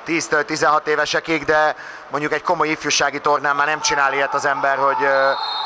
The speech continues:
két-három meccseket játszanak. Ez az Euroliga, tehát ennek a lebonyolításnak változnia kell, és senkit nem akartam ezzel kritizálni. Sok oka van annak, hogy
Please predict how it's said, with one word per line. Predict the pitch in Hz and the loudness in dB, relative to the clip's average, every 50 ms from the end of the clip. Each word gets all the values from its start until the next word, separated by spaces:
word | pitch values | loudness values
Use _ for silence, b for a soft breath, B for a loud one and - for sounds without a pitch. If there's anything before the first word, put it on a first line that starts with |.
| - - - | -6 -4 -2
két-három | 143 151 143 143 151 147 147 147 147 147 | 0 0 0 2 2 2 2 2 2 0
meccseket | 151 147 - - 147 - 147 139 | 0 -2 -2 -2 -2 -2 -2 -2
játszanak. | 147 151 151 151 - - 175 165 165 165 170 - - B B B B B B B B B B - - - | 0 0 0 0 0 0 0 2 4 4 2 0 -2 B B B B B B B B B B -14 -8 -6
Ez | 160 165 | -4 -2
az | 160 156 175 | -2 0 2
Euroliga, | 175 175 170 160 156 147 143 143 131 135 127 117 117 - | 2 2 4 4 2 2 2 0 0 2 2 0 0 0
tehát | 139 135 139 - - | 0 -2 0 0 -2
ennek | 156 156 156 151 | -2 -2 -2 0
a | 156 | 2
lebonyolításnak | 156 160 160 160 165 160 160 160 160 165 - 170 160 151 - 170 156 - | 2 2 2 2 2 0 0 0 -2 0 0 0 0 0 2 0 0 2
változnia | 143 156 156 160 - 175 170 139 143 175 170 | 2 2 2 2 2 0 -2 -2 0 -2 -2
kell, | 165 - - 175 175 175 175 185 185 - | -2 0 0 2 4 4 2 2 -2 -6
és | 156 - | -6 -4
senkit | - 180 175 160 165 165 | -2 -2 -2 -2 -4 -4
nem | 160 170 170 | -2 0 0
akartam | 165 156 - 160 151 - 165 156 | 0 2 2 2 2 2 0 -2
ezzel | 160 151 127 160 156 | -2 -2 0 0 -2
kritizálni. | 147 - 156 160 147 160 151 156 170 165 165 165 170 170 170 160 - B B B B B B B B B - - | -2 -2 -6 -8 -6 -6 -2 0 2 2 2 0 0 -2 -4 -6 -6 B B B B B B B B B -14 -10
Sok | - - - 214 214 - - - - - - - - - - | -4 -2 2 2 2 2 0 -4 -16 -16 -16 -16 -16 -10 -4
oka | 202 185 - - 185 170 | -4 -2 0 2 2 2
van | 160 170 165 | 4 4 4
annak, | 165 160 160 160 156 151 147 - | 4 4 2 2 2 0 0 0
hogy | - - 147 143 | 0 0 0 0